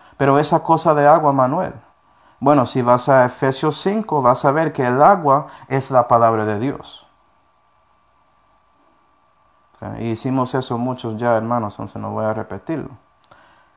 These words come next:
Pero lo que debes dar cuenta es que Jesús, el apóstol de apóstoles hebreos, ok,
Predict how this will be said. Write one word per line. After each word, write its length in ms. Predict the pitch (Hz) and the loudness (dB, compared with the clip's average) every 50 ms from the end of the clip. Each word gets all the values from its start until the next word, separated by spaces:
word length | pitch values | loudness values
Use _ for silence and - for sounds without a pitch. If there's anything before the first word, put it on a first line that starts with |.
| _ _ _ | _ _ _
Pero 320 | - 131 123 127 127 120 - - _ _ _ _ | -2 0 0 0 0 -2 -6 -12 _ _ _ _
lo 160 | - 127 127 123 | -4 -2 -2 0
que 140 | - 135 | 0 0
debes 340 | 120 127 135 143 151 151 147 | 2 2 2 2 2 0 0
dar 220 | - 185 - - - | 0 0 0 0 -2
cuenta 600 | - 165 170 190 190 170 - - 123 120 123 - - - - - _ | -2 0 0 0 0 -2 -4 -6 -6 -6 -8 -14 -20 -20 -20 -12 _
es 200 | 120 120 - - | -6 -6 -6 -4
que 400 | - 139 123 120 117 123 127 - _ _ _ _ _ _ | -2 -2 0 0 -2 -4 -6 -12 _ _ _ _ _ _
Jesús, 720 | - 147 175 - - - - 208 190 143 139 139 - - - | -2 0 0 -2 -4 -2 0 2 2 2 0 -2 -6 -6 -2
el 160 | 139 135 127 | 0 4 4
apóstol 540 | 120 120 120 - - 160 175 165 - 151 143 | 4 4 4 2 0 0 0 0 -2 -2 2
de 80 | 139 131 | 2 2
apóstoles 720 | - - - 165 170 185 180 - - 117 110 113 117 - | 2 2 2 0 0 0 0 -2 -2 -2 -2 -2 -2 -4
hebreos, 680 | 120 110 107 113 120 120 110 117 131 - - - _ _ _ _ _ _ _ _ _ _ _ _ _ _ _ _ _ _ _ _ _ _ _ _ _ _ _ _ _ _ _ _ _ _ _ _ _ _ _ _ | -6 -6 -2 -2 -2 0 -2 -2 -6 -10 -16 -20 _ _ _ _ _ _ _ _ _ _ _ _ _ _ _ _ _ _ _ _ _ _ _ _ _ _ _ _ _ _ _ _ _ _ _ _ _ _ _ _
ok, 280 | - - 107 101 123 | -16 -14 -14 -12 -14